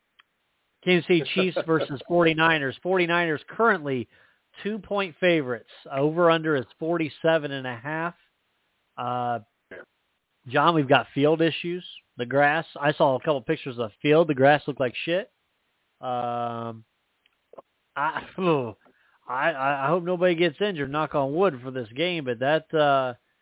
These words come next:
Speaker 1: that field does not look good. Uh, Patty Mahomes is embracing the booing, the, uh, the villain role, uh, if they end up winning. A lot of forty-niners fans there, John. I, I think they've got the home field, obviously, with a not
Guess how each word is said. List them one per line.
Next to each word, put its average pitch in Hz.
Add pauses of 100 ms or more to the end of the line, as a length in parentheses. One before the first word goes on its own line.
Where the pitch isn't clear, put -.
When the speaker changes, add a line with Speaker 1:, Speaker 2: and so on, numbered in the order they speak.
(380)
Speaker 1:
that 127
field 170
does 117
not 151
look 135
good. 170 (420)
Uh, 127
Patty 160
Mahomes 151
is 131
embracing 151
the 143 (640)
booing, 175
the, 139
uh, 131
the 131
villain 160
role, 196 (420)
uh, 139
if 139
they 160
end 160
up 139
winning. 180 (640)
A 147
lot 175
of 226
forty-niners 233
fans 147
there, 135
John. 131
I, 127 (160)
I 143
think 190
they've 190
got 185
the 175
home 170
field, 156
obviously, 147
with 143
a 131
not 143